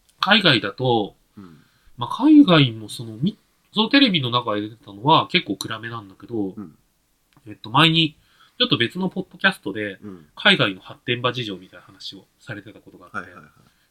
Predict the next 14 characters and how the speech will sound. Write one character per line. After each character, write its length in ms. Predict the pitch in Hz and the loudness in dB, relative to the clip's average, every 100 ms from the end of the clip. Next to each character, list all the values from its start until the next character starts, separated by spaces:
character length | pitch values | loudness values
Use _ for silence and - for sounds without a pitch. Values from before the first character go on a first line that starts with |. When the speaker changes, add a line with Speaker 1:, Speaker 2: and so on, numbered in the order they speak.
| _ | _
Speaker 1:
で、 360 | 147 151 151 - _ _ _ | -2 0 0 -4 _ _ _
そ 160 | - 165 | -12 -8
の 120 | 175 | -4
方 320 | 202 - 202 | -4 2 2
が 100 | 147 | 2
言 80 | 101 | -2
っ 20 | |
て 180 | - 113 | -6 -20
た 160 | - 95 | -18 -20
の 160 | 92 | -12
は、 340 | 110 127 107 90 _ _ _ | 0 2 2 -4 _ _ _
え 60 | |
っ 60 | 107 _ | -20 _
と、 280 | - 104 104 | -10 -8 -8